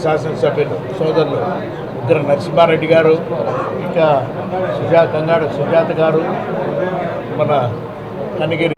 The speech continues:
మాలకొండారెడ్డి గారు, డాక్టర్ చైతన్య రెడ్డి గారు, అందరూ సంతోషంగా ఒక కొత్త హాస్పిటల్ నిర్మాణం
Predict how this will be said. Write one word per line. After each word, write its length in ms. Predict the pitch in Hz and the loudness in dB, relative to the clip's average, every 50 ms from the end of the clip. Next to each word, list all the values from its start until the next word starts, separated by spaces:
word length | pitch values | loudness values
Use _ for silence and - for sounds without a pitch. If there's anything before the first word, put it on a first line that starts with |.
| - 139 | -2 -2
మాలకొండారెడ్డి 680 | 143 151 170 165 165 160 165 170 165 160 156 156 160 160 | 0 0 0 0 -2 2 4 4 4 4 2 -2 0 2
గారు, 200 | 160 160 165 175 185 180 - - - - - | 2 2 2 0 -2 -2 -6 -6 -6 -4 -2
డాక్టర్ 320 | 156 151 - 143 139 - 135 | -2 -2 -2 -4 -6 -6 -4
చైతన్య 320 | 143 147 - 151 147 151 143 143 | -4 -2 -2 -2 0 0 0 0
రెడ్డి 160 | 143 139 143 143 | 0 0 2 2
గారు, 160 | 143 131 - - - - 190 180 - - - - - - - - - 349 - - 175 | 2 2 0 -4 -6 -6 -8 -6 -6 -8 -8 -8 -8 -8 -8 -6 -6 -4 -2 -2 -2
అందరూ 320 | 185 202 202 233 226 208 - - 165 | -2 2 2 4 4 4 2 0 -2
సంతోషంగా 580 | 170 151 - 185 175 180 190 190 185 185 180 135 110 - - - - - - - - - - - - - 160 | -2 4 6 6 6 6 2 0 4 4 4 4 2 -2 -6 -6 -6 -6 -6 -6 -6 -6 -6 -6 -6 -4 -4
ఒక 120 | 147 175 160 - - | 0 0 0 2 2
కొత్త 220 | 196 196 185 - 233 196 165 | 2 2 6 6 6 6 8
హాస్పిటల్ 520 | 190 190 190 - 180 196 - 196 180 165 165 | 6 4 4 2 -2 -2 -2 -2 -4 -2 0
నిర్మాణం 400 | 165 156 160 175 180 175 175 160 | -2 0 2 0 2 2 2 0